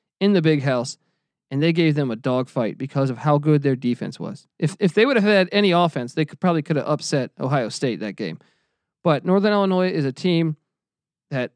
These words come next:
I, I just love the way they play. And that, that this defense is loaded, man. This defen-, their whole defensive line, they have the best defensive line in the mac. They have a defensive line that's just, uh, for a, for a group of five, is a legit defensive line.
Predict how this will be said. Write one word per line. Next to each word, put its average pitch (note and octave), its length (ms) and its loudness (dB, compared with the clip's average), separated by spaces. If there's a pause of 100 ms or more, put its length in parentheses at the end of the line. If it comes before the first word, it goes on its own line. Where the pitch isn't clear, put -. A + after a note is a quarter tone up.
I, C#3 200 -4
I F3 80 0
just F#3+ 140 -2
love E3 180 2
the D#3 80 2
way C#3 100 0
they A#2 100 -2
play. A2 320 -2
And A#2 100 -4
that, D3 140 -6
that D#3 140 -4
this F#3 160 0
defense G3 440 -2
is C3+ 120 -8
loaded, C#3 500 2
man. G#2 240 -6
This D3 160 -2
defen-, G#3 380 -2
their G#3 160 0
whole C#4 160 2
defensive A3 400 0
line, C#3+ 360 0
they D#3 120 2
have G#3+ 160 2
the F3 60 0
best F#3 180 0
defensive F3 320 -2
line D#3+ 180 2
in C3+ 60 0
the B2+ 60 -2
mac. D#3+ 400 -2 (500)
They D3+ 80 -2
have D#3 160 0
a C#3+ 60 -2
defensive F3 460 -2
line E3 280 -2
that's B2+ 260 -8
just, C3 260 -10 (560)
uh, C3+ 280 -2
for C#3+ 300 -2
a, C3+ 40 -6
for D3 160 -2
a C3 60 -4
group F#3+ 180 4
of D3+ 100 -2
five, C3+ 400 -2
is D3 140 -2
a C#3 60 0
legit C3 340 0
defensive C#3 420 -4
line. B2 340 -4